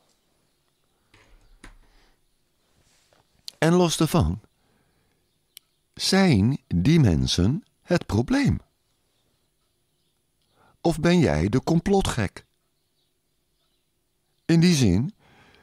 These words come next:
dat je, ja, met je geloof in complotten, "Ja, het gaat allemaal om de complotten en de complotten moeten blootgelegd worden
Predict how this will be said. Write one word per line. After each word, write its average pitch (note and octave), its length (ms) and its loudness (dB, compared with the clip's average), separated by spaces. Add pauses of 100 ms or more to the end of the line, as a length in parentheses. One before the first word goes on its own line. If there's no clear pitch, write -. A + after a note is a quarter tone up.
(140)
dat D3+ 200 0
je, C3+ 580 0
ja, C#3 200 0
met C3 220 0
je C3 80 0
geloof C#3 500 0
in B2 160 0
complotten, C#3 680 -2 (340)
"Ja, C3 360 0
het D#3+ 120 0
gaat - 180 -2
allemaal E3+ 200 2
om D3+ 120 0
de A2 80 0
complotten G3 480 -2 (240)
en D3 180 0
de B2+ 80 -2
complotten D#3+ 480 0
moeten G#2+ 220 0
blootgelegd G2 560 0
worden G#2+ 260 0